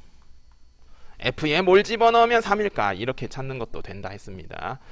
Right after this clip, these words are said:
근데 유리함수는 역함수를 구하는 게 생각보다 빠른 편이거든요. 그래서 역함수를 직접 구해서 해도 사실 나쁘지 않습니다. 지삼은 칠이고요. 그러면 지칠을 구하는 겁니다.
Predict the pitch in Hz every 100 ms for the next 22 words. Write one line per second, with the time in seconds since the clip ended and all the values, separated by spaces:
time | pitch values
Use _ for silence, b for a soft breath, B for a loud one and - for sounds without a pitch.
0 | B B 135 143 185 233 226 220 220 220
1 | 226 78 90 117 202 190 190 185 156 -
2 | 123 123 120 139 156 101 B B B -
3 | 175 180 - 135 101 82 123 165 190 175
4 | 143 113 95 87 87 156 B B B B
5 | 110 101 107 - 156 143 127 101 110 107
6 | 113 - 104 95 110 127 127 190 - -
7 | 127 - - 151 123 175 - 104 - -
8 | - - b b b b - - 110 123
9 | 110 139 208 - b b - - - 156
10 | 143 127 208 b b b - 110 104 90
11 | - 127 135 - - 147 104 104 101 95
12 | 87 85 82 -